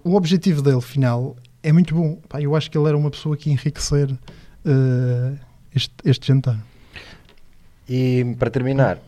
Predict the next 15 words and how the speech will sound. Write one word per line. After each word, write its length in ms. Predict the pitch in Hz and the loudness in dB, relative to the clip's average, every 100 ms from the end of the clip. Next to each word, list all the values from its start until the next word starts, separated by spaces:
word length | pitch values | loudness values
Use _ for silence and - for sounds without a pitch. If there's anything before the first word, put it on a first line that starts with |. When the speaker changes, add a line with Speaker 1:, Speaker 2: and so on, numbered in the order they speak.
| - - - | -20 -20 -14
Speaker 2:
eh, 520 | 120 117 113 110 107 101 95 - - _ _ _ _ _ - | -6 -2 -2 -2 -4 -6 -12 -16 -20 _ _ _ _ _ -8
n-, 320 | 107 110 - 62 - - | -4 -4 -6 -14 -20 -16
se 380 | - - - 120 | -12 -10 -4 -2
houver 380 | 110 104 120 | 0 0 0
aqui 480 | 113 - 117 110 85 55 - - - | 0 -4 -4 -4 -6 -14 -16 -18 -18
um 500 | 73 90 90 95 95 | -14 -12 -10 -8 -6
jovem 460 | 90 107 95 90 85 - | 2 2 2 -2 -6 -12
que, 320 | 90 92 87 82 | -8 -4 -4 -6
que 120 | 78 | -4
veja 320 | 92 98 87 | 0 0 -2
ou 60 | 82 | -4
que 120 | 90 | -4
ouça 160 | 87 | -4
este 140 | 90 90 | -6 -6
episódio, 640 | - 95 98 95 87 82 | -4 -2 0 0 -2 -6